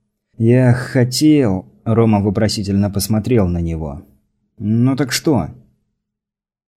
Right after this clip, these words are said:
Хирос пожал плечами. Вы были слишком заняты, легат. Проблема продовольствия казалась более важной.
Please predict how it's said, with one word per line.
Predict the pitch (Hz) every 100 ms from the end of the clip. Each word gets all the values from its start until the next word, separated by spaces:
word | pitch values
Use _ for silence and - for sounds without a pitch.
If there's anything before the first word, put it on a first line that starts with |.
| _
Хирос | - 165 160 123
пожал | 131 113 113 107
плечами. | 95 87 92 85 78 64 _ _ _ _
Вы | 104 143
были | 151 147
слишком | 131 135 127 123 95
заняты, | 98 117 110 90
легат. | 87 87 92 - _ _ _ _ -
Проблема | 101 95 151 143 123
продовольствия | 127 107 113 113 139 131 123 117 107
казалась | 113 107 131 135 123
более | 123 135 135 98 92
важной. | 110 113 101 82 65